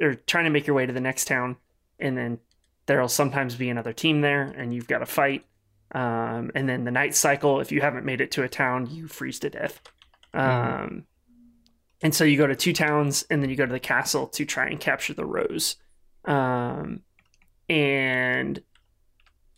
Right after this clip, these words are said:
Speaker 1: it's, it's just, it, it's,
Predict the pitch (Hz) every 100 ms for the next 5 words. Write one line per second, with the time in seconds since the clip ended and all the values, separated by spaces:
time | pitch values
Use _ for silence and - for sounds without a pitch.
0 | _ _ _ - 180 - - - _ -
1 | _ _ _ _ _ _ _ _ _ _
2 | - 175 - - 190 - - - - 190
3 | - 180 - -